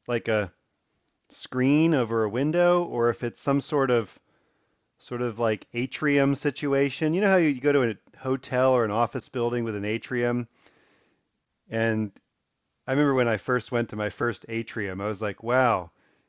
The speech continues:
inside this building, there's plants. It's like a mall in here." You can tell what generation I'm from. And, you know, you look over the, the railing,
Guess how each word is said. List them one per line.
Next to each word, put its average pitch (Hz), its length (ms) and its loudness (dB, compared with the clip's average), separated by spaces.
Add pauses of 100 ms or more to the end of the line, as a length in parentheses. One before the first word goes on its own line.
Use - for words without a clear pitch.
(160)
inside 147 640 2
this 131 180 -2
building, 117 680 -2 (420)
there's 110 220 -4
plants. - 880 -2 (140)
It's 123 200 -8
like 143 140 0
a 123 80 0
mall 113 720 0 (240)
in 107 160 -4
here." 92 440 -8 (540)
You 107 60 -16
can 107 160 -6
tell 113 220 -4
what 104 120 -6
generation 98 560 -8
I'm 92 140 -12
from. 95 380 -12 (920)
And, 123 280 2
you 127 60 2
know, 131 140 4
you 127 180 2
look 143 220 2
over 139 280 4
the, 127 360 2
the 120 120 -4
railing, 131 680 2